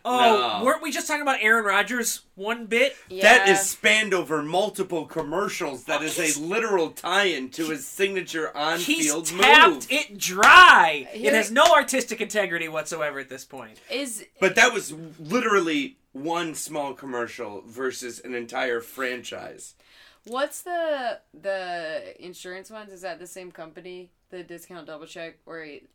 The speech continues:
Speaker 3: throws the golf club?
Speaker 1: Uh, yeah, 'cause that's State Farm. Uh, so he's
Speaker 2: Yeah.
Speaker 1: in that one with, uh,
Speaker 2: Yes.
Speaker 1: A J Hawk, I think.
Speaker 3: See, this
Speaker 1: Or Clay
Speaker 3: is
Speaker 1: Matthews.
Speaker 3: why I would
Speaker 2: Clay
Speaker 3: argue,
Speaker 2: Matthews.
Speaker 3: because it's like,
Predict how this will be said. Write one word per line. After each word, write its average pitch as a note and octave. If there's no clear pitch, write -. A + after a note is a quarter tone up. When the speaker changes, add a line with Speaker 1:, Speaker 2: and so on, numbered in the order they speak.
Speaker 3:
throws D#3+
the D#3+
golf D3+
club? E3+
Speaker 1:
Uh, D#3
yeah, E3
'cause D#3
that's D#3
State D3+
Farm. C3
Uh, C3+
so C#3
he's G#2+
Speaker 2:
Yeah. -
Speaker 1:
in E3
that D3+
one C#3+
with, C#3+
uh, C3
Speaker 2:
Yes. A#2
Speaker 1:
A C#3+
J C3
Hawk, D#3
I -
think. -
Speaker 3:
See, C#4
this C4+
Speaker 1:
Or C#4
Clay C4+
Speaker 3:
is C4
Speaker 1:
Matthews. A3+
Speaker 3:
why F#3
I G#3
would G3
Speaker 2:
Clay E3
Speaker 3:
argue, C3
Speaker 2:
Matthews. G#2
Speaker 3:
because G#3
it's G#3+
like, G3+